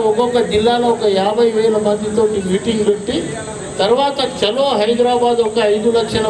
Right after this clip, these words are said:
మందితోటి పెడితే ఆ దానికి అన్ని ప్రభుత్వాలు కలిసి వస్తాయి. అందు-, అందుగురించే ఇవి ఎందుకు చెప్తున్నా అంటే ఇవాళ చాలా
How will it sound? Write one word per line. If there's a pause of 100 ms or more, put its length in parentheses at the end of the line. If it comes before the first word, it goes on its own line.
మందితోటి (100)
పెడితే (1040)
ఆ (100)
దానికి
అన్ని
ప్రభుత్వాలు
కలిసి
వస్తాయి. (1900)
అందు-,
అందుగురించే (240)
ఇవి
ఎందుకు
చెప్తున్నా
అంటే (1040)
ఇవాళ (160)
చాలా